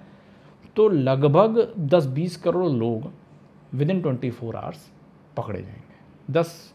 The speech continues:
पन्द्रह करोड़ तो आराम से पकड़े जाएंगे, बहुत आराम से। और भारत से एक बहुत बड़ा, आ, खतरा डल जाएगा और दुनिया से भी थोड़ा सा। क्यों? मैं नाम नहीं लूँगा, लेकिन आपको समझना पड़ेगा कि वो कौन सी कम्युनिटी है कि दिन में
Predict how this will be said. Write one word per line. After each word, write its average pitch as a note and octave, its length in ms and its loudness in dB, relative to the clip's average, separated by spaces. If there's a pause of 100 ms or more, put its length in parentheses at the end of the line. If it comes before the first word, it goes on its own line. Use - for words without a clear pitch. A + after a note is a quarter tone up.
(140)
पन्द्रह C#3 240 2
करोड़ D3+ 240 0
तो D3+ 100 0
आराम A#2 200 2
से - 120 -12
पकड़े - 240 -12
जाएंगे, - 340 -14
बहुत A#2+ 180 -2
आराम D2 200 -14
से। - 120 -20 (840)
और E3+ 120 4
भारत F3 520 0
से G#3 200 4
एक G3+ 400 -4
बहुत D3 380 0
बड़ा, C#3 480 2 (440)
आ, B2 240 8 (200)
खतरा D3 300 2
डल G2+ 220 -2
जाएगा - 280 -12 (880)
और D3 260 -2
दुनिया D3 400 6
से A2+ 140 -6
भी G#2+ 100 -12
थोड़ा G2+ 200 -14
सा। - 160 -20 (680)
क्यों? D3 140 -4 (340)
मैं F#3+ 100 6
नाम G3 220 6
नहीं A3 140 4
लूँगा, G3+ 220 2
लेकिन D#3+ 160 0
आपको E3+ 180 0
समझना D3+ 380 2
पड़ेगा B2+ 320 0
कि D#3 160 -6
वो D#3 120 -2 (120)
कौन D#3 200 0
सी D#3+ 140 -8
कम्युनिटी A#2 440 -2
है B2 60 -4
कि C#3+ 120 -2
दिन C3+ 120 0
में C#3+ 120 0